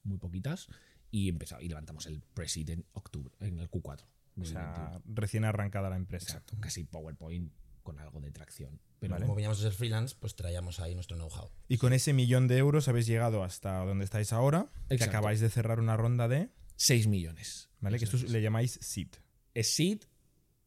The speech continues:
Speaker 1: quizás no por el tamaño de rondas en España, pero sí por el momento en el que sentimos que estamos de compañía.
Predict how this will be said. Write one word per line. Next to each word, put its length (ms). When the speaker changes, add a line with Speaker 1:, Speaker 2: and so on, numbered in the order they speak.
Speaker 1:
quizás 280
no 80
por 100
el 120
tamaño 720
de 160
rondas 340
en 80
España, 500
pero 160
sí 140
por 160
el 60
momento 300
en 60
el 80
que 100
sentimos 640
que 80
estamos 340
de 60
compañía. 580